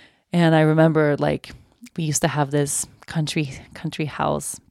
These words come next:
a little bit further south of Sweden where we went every summer, spent all summers.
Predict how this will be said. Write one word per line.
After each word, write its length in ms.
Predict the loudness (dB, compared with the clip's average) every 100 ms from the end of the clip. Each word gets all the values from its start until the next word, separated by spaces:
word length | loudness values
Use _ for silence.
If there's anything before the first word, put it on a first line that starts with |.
| _ -16
a 40 | -8
little 180 | -4 -4
bit 100 | -6
further 280 | -6 -6
south 320 | -6 -6 -8 -8
of 60 |
Sweden 480 | -10 -8 -4 -4 -4
where 100 | -8
we 120 | -8 -6
went 180 | -8 -8
every 240 | -8 -6
summer, 340 | -4 -4 -4
spent 280 | -6 -8 -10 -6
all 140 | -6
summers. 460 | -4 -4 -2 -2